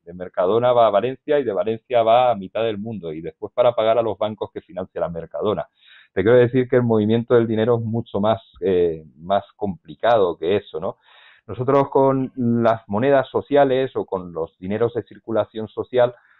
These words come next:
lo que hacemos es pretender que el dinero circule dentro de la comunidad, porque es esa circulación la que hace que ese valor se multiplique por un principio que es el de la multiplicación del dinero por su circulación. Tampoco voy a entrar en muchos detalles. Pero,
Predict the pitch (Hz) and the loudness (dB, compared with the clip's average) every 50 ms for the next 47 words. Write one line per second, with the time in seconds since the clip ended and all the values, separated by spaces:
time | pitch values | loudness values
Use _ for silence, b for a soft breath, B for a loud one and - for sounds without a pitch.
0 | b b b 113 117 104 104 104 - 131 127 135 143 135 139 143 135 135 - _ | b b b -2 -2 0 0 -2 0 0 0 0 0 0 0 -2 -2 -4 -6 _
1 | - 131 117 - 117 113 113 120 131 135 131 - 139 139 131 127 123 123 127 139 | -6 -6 -4 -4 -4 -4 -4 -4 -4 -4 -4 -4 -4 -4 -4 -4 -4 -4 -2 -2
2 | 143 139 - - 127 120 107 _ - 156 160 156 131 131 139 156 170 160 - 127 | -4 -4 -6 -10 -12 -14 -10 _ -4 0 2 2 4 4 2 2 0 -2 0 2
3 | 117 110 98 90 90 - 80 82 80 76 73 71 71 73 - - _ _ _ _ | 2 2 2 0 -2 -2 -6 -8 -8 -10 -14 -16 -20 -20 -20 -20 _ _ _ _
4 | _ _ _ - 110 107 101 - 127 139 151 160 151 - 147 143 143 139 120 113 | _ _ _ -8 -8 -4 0 0 2 2 2 0 0 0 -2 -2 -2 -4 -8 -6
5 | - 110 104 95 - - - 135 143 139 139 139 - - _ - 104 98 98 95 | -4 -2 0 0 0 0 0 0 2 2 0 -2 -8 -12 _ -6 -2 -2 -2 -2
6 | 87 98 104 110 120 123 - 139 135 - 120 123 - - 139 127 - - _ 104 | -2 0 0 0 0 -2 -4 -8 -6 -6 -6 -6 -4 -4 -4 -4 -4 -8 _ -10
7 | 98 92 95 90 90 95 117 139 127 120 127 127 - - _ _ _ _ _ - | -6 -4 -2 -2 0 0 2 4 4 2 2 0 -4 -12 _ _ _ _ _ -8
8 | 101 95 95 90 85 80 - 82 80 - 131 127 123 - 80 71 - _ - 76 | -6 -6 -6 -8 -8 -10 -12 -10 -6 -4 -4 -4 -4 -4 -8 -8 -8 _ -8 -6
9 | 78 85 92 98 101 95 - - 90 87 80 - 107 104 104 101 90 101 101 98 | -4 -4 -4 -4 -4 -6 -8 -10 -14 -12 -10 -10 -6 -2 -2 0 0 0 -2 -2
10 | 98 110 98 92 95 90 87 90 85 80 90 90 85 - 85 - 98 98 101 101 | -2 -2 -2 0 0 0 0 -2 -4 -8 -8 -8 -8 -8 -8 -8 -6 -4 -4 -4
11 | 95 92 95 101 98 90 78 90 - - - 92 82 82 _ - 87 78 - - | -2 -2 -2 0 0 0 -2 -4 -6 -6 -8 -10 -10 -10 _ -14 -14 -10 -8 -8
12 | 73 73 - 92 82 78 73 - - - 92 92 101 95 90 90 87 85 80 92 | -8 -8 -8 -10 -12 -12 -12 -12 -10 -10 -6 -2 0 2 2 2 0 0 0 0
13 | 87 87 87 85 85 - - - 80 78 82 - - 76 73 71 71 - _ b | 0 0 0 -4 -8 -8 -10 -10 -8 -8 -8 -8 -8 -8 -8 -8 -12 -14 _ b
14 | b b b b b b b b _ - 127 120 117 117 117 113 - | b b b b b b b b _ 2 4 4 6 4 4 2 0